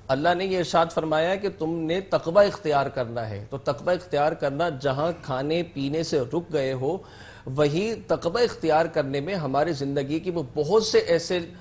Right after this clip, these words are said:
है ना, लवाजिमात आते हैं कि हमने उनको भी अपने इख्तियारात से रोकते हुए अल्लाह की रज़ा हासिल करनी है। मिसाल, मिसाल के तौर पर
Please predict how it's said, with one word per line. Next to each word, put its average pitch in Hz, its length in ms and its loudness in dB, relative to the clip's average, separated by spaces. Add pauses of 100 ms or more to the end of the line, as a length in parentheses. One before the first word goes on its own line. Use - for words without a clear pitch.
(300)
है 139 80 0
ना, 170 140 4
लवाजिमात 147 680 2
आते 139 320 0
हैं 156 240 -2
कि 175 140 -2
हमने 151 320 -2
उनको 170 560 -2
भी 156 420 -2
अपने 156 400 0
इख्तियारात 139 600 2
से 170 220 0
रोकते 131 360 -4
हुए 143 180 -2
अल्लाह 160 340 0
की 147 180 -2
रज़ा 131 160 -2
हासिल 123 300 -6
करनी 117 300 -4
है। 107 140 -10
मिसाल, 175 300 2 (580)
मिसाल 165 300 0
के 151 80 -4
तौर 127 180 -2
पर 110 240 -6